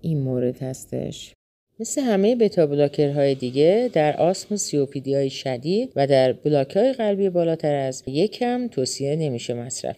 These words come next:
بشه. آخرین اورژانس فشار خونی که لازم می‌دونم دوستان عزیز، به خاطر اینکه در بخش‌های مختلف اورژانس‌ها ممکنه باش برخورد بشه و در جامعه زیاد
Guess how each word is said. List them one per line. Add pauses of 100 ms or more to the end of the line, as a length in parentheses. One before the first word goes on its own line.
بشه. (220)
آخرین
اورژانس
فشار
خونی
که
لازم
می‌دونم
دوستان
عزیز،
به
خاطر
اینکه
در
بخش‌های
مختلف (180)
اورژانس‌ها
ممکنه
باش
برخورد
بشه (100)
و
در
جامعه
زیاد